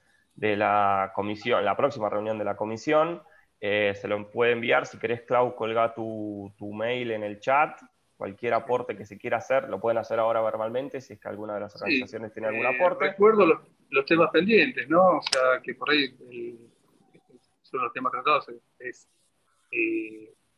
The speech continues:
Speaker 2: la presentación de los proyectos, que ya estaba, o sea, cómo se van a tratar los proyectos, si corresponde, re-, reitero, lo, lo, recuerdo, refresco los temas, ¿sí?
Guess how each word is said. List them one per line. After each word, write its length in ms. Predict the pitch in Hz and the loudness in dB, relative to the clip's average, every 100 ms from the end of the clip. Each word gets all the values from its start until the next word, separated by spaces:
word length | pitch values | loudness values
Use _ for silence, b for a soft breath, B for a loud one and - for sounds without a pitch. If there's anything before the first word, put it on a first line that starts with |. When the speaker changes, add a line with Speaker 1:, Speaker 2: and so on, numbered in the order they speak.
| _ _ | _ _
Speaker 2:
la 200 | 120 117 | -2 -2
presentación 480 | 120 120 120 120 135 | -4 -18 -18 -12 -8
de 60 | 135 | -4
los 120 | 131 | 0
proyectos, 540 | 151 208 202 - 156 - | 0 0 -2 -4 -12 -12
que 100 | 117 | -16
ya 140 | 123 | -14
estaba, 420 | - 160 170 160 | -6 2 4 4
o 60 | - | 0
sea, 140 | 117 - - _ _ _ | -10 -12 -20 _ _ _
cómo 200 | 143 143 | -10 -8
se 100 | - | 0
van 100 | 131 | 2
a 60 | 127 | 2
tratar 260 | 123 135 | -2 -2
los 120 | 120 - | -2 -4
proyectos, 640 | 127 139 151 - 151 - _ _ _ _ _ _ | -8 -6 -4 -2 -4 -4 _ _ _ _ _ _
si 180 | - - | -10 -10
corresponde, 680 | - 117 120 - 139 143 - | -8 -10 -6 -2 -2 -2 -6
re-, 200 | 135 143 | -4 -2
reitero, 420 | 139 156 202 208 | 2 4 6 8
lo, 160 | 180 170 | 8 4
lo, 260 | 151 - 127 | 0 -8 2
recuerdo, 480 | 151 175 208 202 175 | 4 6 6 6 6
refresco 480 | 151 147 180 185 180 | 4 4 2 4 4
los 180 | 156 | 2
temas, 280 | - 120 - | 0 -6 -6
¿sí? 180 | 151 147 | -10 -10